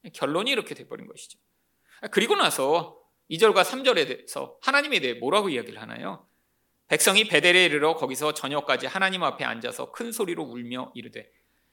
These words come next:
이스라엘 하나님 여호와여, 어찌하여 이스라엘에 이런 일이 생겨서 오늘 이스라엘 중에 한 지파가 없어지게 하시나이까?" 하더니. 아니,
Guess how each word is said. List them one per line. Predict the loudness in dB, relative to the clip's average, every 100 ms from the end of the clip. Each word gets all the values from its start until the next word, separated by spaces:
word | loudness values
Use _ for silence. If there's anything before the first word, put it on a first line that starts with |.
| -6
이스라엘 | 0 6 8 8
하나님 | 4 4 2 2 0
여호와여, | 0 2 4 4 2 -2 -10 _ _
어찌하여 | 2 2 4 6 8 10 6
이스라엘에 | 4 2 4 4 2
이런 | -2 -2 -2
일이 | -2 -6
생겨서 | -8 -8 -8 -4 -4 -6 _ _ _
오늘 | -2 2 2
이스라엘 | 2 2 6 6
중에 | 4 0 -2 -2 -6
한 | -6 -4 -2
지파가 | -4 0 2 2
없어지게 | 0 -2 -2 -2 0 0 -2 -10
하시나이까?" | -8 -6 -2 -2 -2 -6 -8 -12
하더니. | -20 -20 -20 -20 _ _ _ _ _ _ _ _ _ _ _ _ _ _ -2
아니, | 2 4 4 2 0